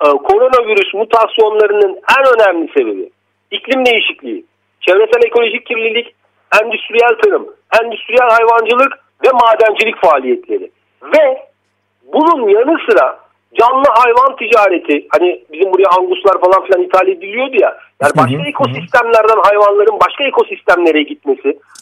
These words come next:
Speaker 1: insanların küreselleşme nedeniyle çok sık yer değiştirmesi de bir anda bu koronavirüs salgınlarını bütün dünyaya,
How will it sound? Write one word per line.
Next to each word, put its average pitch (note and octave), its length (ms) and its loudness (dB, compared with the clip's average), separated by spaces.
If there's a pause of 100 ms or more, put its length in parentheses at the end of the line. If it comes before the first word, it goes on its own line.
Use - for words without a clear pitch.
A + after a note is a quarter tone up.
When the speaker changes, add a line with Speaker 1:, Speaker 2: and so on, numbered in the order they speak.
(120)
Speaker 1:
insanların B3+ 500 0
küreselleşme B3 760 -2
nedeniyle A#3 400 -2
çok - 240 -2
sık - 260 -6
yer D4 160 2
değiştirmesi B3+ 600 -4
de D#4 200 0 (320)
bir E4 100 0 (100)
anda A#3+ 280 0
bu C4 80 -6
koronavirüs C4 600 0 (100)
salgınlarını C#4+ 760 0 (220)
bütün F4 340 -2
dünyaya, B3+ 600 2